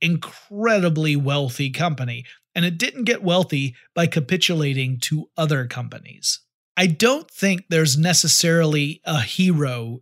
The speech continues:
in this story because it really just comes down to money. I think Apple has behaved in ways that are anti-competitive,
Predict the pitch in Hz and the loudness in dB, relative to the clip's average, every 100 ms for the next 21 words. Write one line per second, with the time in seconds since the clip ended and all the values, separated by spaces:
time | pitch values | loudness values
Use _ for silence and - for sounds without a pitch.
0 | - 190 185 151 156 - - - 143 120 | 2 6 6 4 4 2 2 0 -2 -2
1 | 113 120 156 185 - - - - _ 214 | -6 -4 0 2 0 -6 -18 -20 _ -2
2 | 226 294 294 185 185 - 185 170 131 147 | 2 2 4 4 2 2 2 2 2 0
3 | 139 135 135 139 147 160 139 131 - _ | -2 -4 -2 0 2 2 0 -4 -14 _
4 | _ _ - 165 165 233 - 180 170 180 | _ _ 0 0 2 0 0 0 0 2
5 | 185 160 135 151 147 156 151 160 147 143 | 2 4 2 0 2 2 2 0 0 0
6 | 139 143 165 - - 151 160 175 - 151 | 2 2 0 -2 -4 -2 0 0 0 0
7 | 151 165 156 151 131 156 139 117 131 | 0 0 -2 -2 0 -2 -2 -4 -6